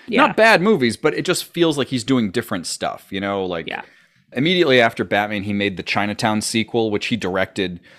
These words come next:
Speaker 2: And I almost get the impression that, like, at that point, he has so much cachet, and he's such, he,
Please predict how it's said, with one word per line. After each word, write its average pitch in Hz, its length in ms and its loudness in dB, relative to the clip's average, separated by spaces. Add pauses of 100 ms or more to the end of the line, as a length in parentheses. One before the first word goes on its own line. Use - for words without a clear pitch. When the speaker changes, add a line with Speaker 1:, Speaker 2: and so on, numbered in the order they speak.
(200)
Speaker 2:
And 127 100 2
I 147 80 4
almost 190 240 0
get 165 100 4
the 147 60 0
impression 127 420 2
that, 110 100 -2
like, 101 440 -2 (240)
at 113 100 0
that 117 200 4
point, 120 180 2
he 123 80 4
has 104 100 2
so 117 220 2
much 117 240 -2
cachet, 110 680 2
and 104 140 -2
he's 110 120 0
such, - 460 2
he, 165 180 0